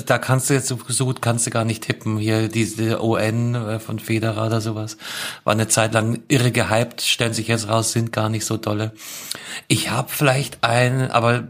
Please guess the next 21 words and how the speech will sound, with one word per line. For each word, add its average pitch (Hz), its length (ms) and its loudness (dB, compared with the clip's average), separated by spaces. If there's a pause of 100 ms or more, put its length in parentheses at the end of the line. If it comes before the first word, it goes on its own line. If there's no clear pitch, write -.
(220)
mm, 131 200 4
das 123 160 0
ist 113 60 -4
ein 117 120 2
regionales 101 680 0
Ding. 92 240 -8 (340)
An 117 120 2
alle 110 180 2
Leute, 117 340 4
die 139 320 0
aus 113 380 2
dem 117 220 2
oberbayerischen, 120 1160 0
äh, 117 600 4 (240)
Bereich 117 480 0
rund 123 260 0
um 135 120 0
Ingolstadt 135 540 0
kommen, 113 300 -2
im - 360 -6 (420)
Intersport 170 680 4